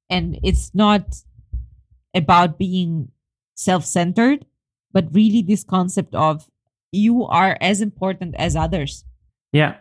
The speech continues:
Speaker 2: I mean, it can be pretty, pretty exhausting when you're sort of the, the person that is responsible for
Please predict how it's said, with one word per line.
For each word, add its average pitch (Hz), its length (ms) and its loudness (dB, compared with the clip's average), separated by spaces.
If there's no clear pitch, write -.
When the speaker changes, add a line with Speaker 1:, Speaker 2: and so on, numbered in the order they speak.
Speaker 2:
I 131 60 0
mean, 127 140 6
it 120 140 2
can 113 300 2
be 101 160 0
pretty, 104 400 2
pretty 113 300 -2
exhausting 113 600 -4
when 104 160 -2
you're 104 180 0
sort 104 200 0
of 101 200 -2
the, 101 260 -2
the 117 60 -10
person 113 440 -2
that 104 140 0
is 101 260 -4
responsible 120 920 0
for 104 540 -4